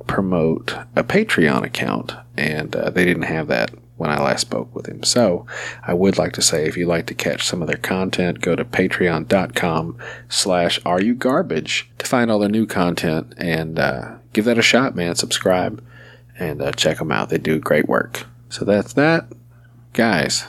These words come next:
thanks for listening. If you'd like to, uh, please rate, review,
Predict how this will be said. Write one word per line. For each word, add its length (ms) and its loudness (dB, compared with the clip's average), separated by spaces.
thanks 240 2
for 140 -2
listening. 600 0
If 160 0
you'd 120 2
like 260 2
to, 400 0
uh, 320 0
please 540 2
rate, 320 4
review, 600 0